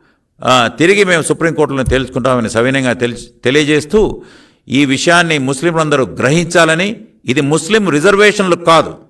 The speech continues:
ముస్లింలలో పేదరికం, వెనుకబాటుతనం, సామాజిక ఆర్థిక వెనుకబాటుతనం మీద ఇచ్చిన వి ఆర్టికల్ పదహారు నాలుగు కిందని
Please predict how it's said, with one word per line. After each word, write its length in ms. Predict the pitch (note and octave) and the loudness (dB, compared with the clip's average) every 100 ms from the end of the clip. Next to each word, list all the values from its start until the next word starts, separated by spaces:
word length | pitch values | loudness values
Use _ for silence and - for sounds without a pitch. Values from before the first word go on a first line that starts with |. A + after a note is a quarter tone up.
| F#2 | -8
ముస్లింలలో 880 | D3 D3+ G3+ G3+ F#3+ G3 A#3 G#3+ - _ _ _ _ _ _ _ _ _ _ _ | -6 -2 -2 2 2 4 2 0 -12 _ _ _ _ _ _ _ _ _ _ _
పేదరికం, 720 | C#3+ G3 F#3+ G3 F#3+ A3 A3 - - - | 4 4 4 2 2 0 -2 -8 -16 -4
వెనుకబాటుతనం, 1000 | B2+ E3+ F#3 F3+ F3 F3 F3+ A3 - - | -2 0 2 4 2 0 -2 -2 -6 -8
సామాజిక 600 | - D3 F3+ F#3+ F3 F3 | -2 0 2 2 2 2
ఆర్థిక 420 | D3+ D#3 D#3+ F3+ E3 | 2 2 2 0 0
వెనుకబాటుతనం 920 | A#2 C#3+ E3+ E3+ F3 D#3 D#3 D#3+ D#3 | 0 0 0 4 4 2 0 -2 0
మీద 140 | D3+ | 0
ఇచ్చిన 380 | C#3 A#2+ - C#3+ | 0 -2 -4 -4
వి 540 | F#2+ C#3+ A#2 - - _ _ _ - | 0 2 0 -2 -14 _ _ _ -2
ఆర్టికల్ 480 | D#3 - D#3 D#3+ - | -2 -2 0 0 0
పదహారు 720 | C3 C#3+ D3+ D#3 D3+ D#3+ D3+ - G#2 | 0 0 2 2 2 0 -4 -8 -6
నాలుగు 400 | G#2 C3 C3+ A2+ | 0 0 0 -4
కిందని 600 | B2 A#2+ A#2+ A2 G#2 | -6 -2 -2 -2 -6